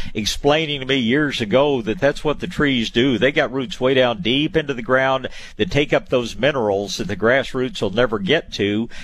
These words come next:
The tree takes them up, puts them in the leaves, and then dumps the leaves back on the surface of the soil. So chopping them up, now you can spray those down with molasses and they'll break down a whole lot faster.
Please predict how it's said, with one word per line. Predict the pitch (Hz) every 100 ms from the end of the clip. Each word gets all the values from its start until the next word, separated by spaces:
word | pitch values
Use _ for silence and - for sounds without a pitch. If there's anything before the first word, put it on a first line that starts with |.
| -
The | 101
tree | 90 160 156
takes | 160 156 -
them | 135
up, | 139 -
puts | - 151 -
them | 135
in | 127
the | 120
leaves, | 127 127 135 -
and | 113
then | 127
dumps | 123 131 -
the | 107
leaves | 127 120 -
back | 120 113
on | 117 110
the |
surface | - 131 120 110 -
of | 95
the | 185
soil. | - 160 120 95
So | 98 131 98 - - -
chopping | - 170 202 190
them | 156
up, | 147 160 -
now | 123
you | 139 262
can | -
spray | - 208
those | 160 185 -
down | 127 110
with | 104 -
molasses | 104 120 127 - 104
and | 107
they'll | 98
break | 85 120 -
down | 110 101
a |
whole | 87 135 120
lot | 101 -
faster. | - 127 139 - 90 80